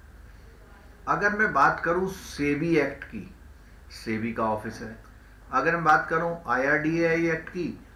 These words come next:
आईआरडीएआई का office है। लेकिन अगर मैं बात करूं पीएमएलए Act की, तो उसका कोई office नहीं है,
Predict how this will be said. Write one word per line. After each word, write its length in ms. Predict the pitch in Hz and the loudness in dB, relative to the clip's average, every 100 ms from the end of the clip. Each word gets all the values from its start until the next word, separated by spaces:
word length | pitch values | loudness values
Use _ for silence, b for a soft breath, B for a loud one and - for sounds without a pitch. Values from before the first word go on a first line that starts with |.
| - | -8
आईआरडीएआई 580 | 110 113 113 113 120 117 | -4 -2 -2 -2 -2 -2
का 200 | 117 117 | -2 -4
office 320 | 113 120 - | -4 -8 -10
है। 220 | 113 113 - - - b b b b - | -12 -12 -16 -20 -20 b b b b -4
लेकिन 400 | 127 175 220 214 - | 0 0 0 -2 0
अगर 280 | - 165 202 | 0 2 2
मैं 220 | 202 196 | 2 2
बात 320 | 190 185 - - | 4 4 4 0
करूं 220 | 139 113 98 - - | -2 -4 -8 -14 -6
पीएमएलए 600 | 156 170 185 196 202 196 | 0 4 4 4 2 2
Act 240 | 180 170 - | 2 0 -4
की, 140 | 156 | -4
तो 120 | 113 | -4
उसका 240 | 110 - 104 | -6 -6 -8
कोई 380 | - 110 107 127 | -8 -6 -2 -2
office 380 | 123 123 - | -4 -8 -12
नहीं 200 | 120 117 110 | -6 -4 -4
है, 160 | 113 | -8